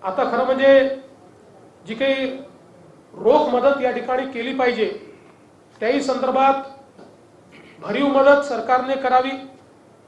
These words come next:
खरं म्हणजे मी याकरता आकड्यांमध्ये बोलत नाही की स्वतः मुख्यमंत्र्यांनीच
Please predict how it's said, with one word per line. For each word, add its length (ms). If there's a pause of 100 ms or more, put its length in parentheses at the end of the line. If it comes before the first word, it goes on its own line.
(400)
खरं 120
म्हणजे 240
मी 140
याकरता 400
आकड्यांमध्ये 460
बोलत 340
नाही 180
की 100
स्वतः 280
मुख्यमंत्र्यांनीच 880